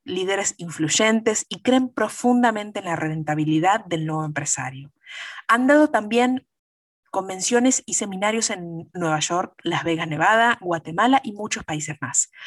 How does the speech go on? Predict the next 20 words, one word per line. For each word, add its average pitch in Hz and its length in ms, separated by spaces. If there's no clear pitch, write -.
Actualmente 208 600
también 226 400
están 175 260
en 175 80
el 165 100
negocio 175 380
de 180 80
bienes 151 280
raíces. - 500
Desde 202 240
México 240 460
para 175 160
el 180 100
mundo, 240 380
Sandra 247 400
y 208 60
Carlos 226 300
Coyotzi, 220 520
muy 262 160
bienvenidos. 202 720